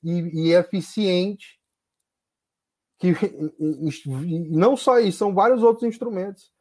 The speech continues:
Então, é, a gente poderia passar dias aqui, a gente criou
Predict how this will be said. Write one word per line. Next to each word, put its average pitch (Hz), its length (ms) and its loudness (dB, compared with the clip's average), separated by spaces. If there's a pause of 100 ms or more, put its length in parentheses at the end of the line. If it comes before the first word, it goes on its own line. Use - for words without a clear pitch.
(440)
Então, 160 840 2
é, 131 540 -2
a 123 100 -4
gente 156 200 0
poderia 185 200 4
passar 185 380 2
dias 170 320 0
aqui, 160 200 -2
a 151 40 4
gente 160 280 -4
criou 180 560 4